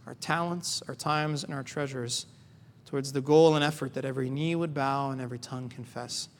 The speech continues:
and that we wouldn't rest until that's happening, until you come again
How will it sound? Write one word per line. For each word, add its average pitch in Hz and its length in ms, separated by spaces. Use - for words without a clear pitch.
and 131 100
that - 80
we 123 80
wouldn't 151 340
rest 135 360
until 123 280
that's 120 200
happening, 113 400
until - 180
you 123 120
come 143 240
again 127 440